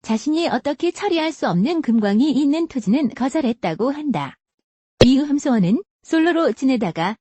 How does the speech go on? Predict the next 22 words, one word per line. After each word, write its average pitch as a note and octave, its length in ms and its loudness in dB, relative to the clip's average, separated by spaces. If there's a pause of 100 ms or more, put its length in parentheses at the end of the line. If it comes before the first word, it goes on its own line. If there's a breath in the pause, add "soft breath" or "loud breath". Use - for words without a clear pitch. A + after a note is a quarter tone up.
(140)
운명처럼 D4 640 0
현재 D#4+ 480 0
남편 A#3 460 -2
진화를 A#3+ 440 -2
만나게 A3+ 420 0
된다. F3+ 420 -2 (640)
진화는 C#4 420 2
당시 B3 380 0
중국에서 A3+ 760 0 (200)
연예인 B3+ 440 2
데뷔를 C4 420 0
앞둔 D4+ 320 -4
아이돌 B3+ 440 0
연습생이었지만 A#3+ 1040 0 (200)
중국 C#4 360 2
소셜미디어에서 C4+ 1040 0
이십만 D#4 500 0
명의 B3+ 320 0
팬을 D4+ 340 -2
거느린 A3+ 440 0
에스엔에스 C#4 760 -2
스타였다. G#3+ 640 -4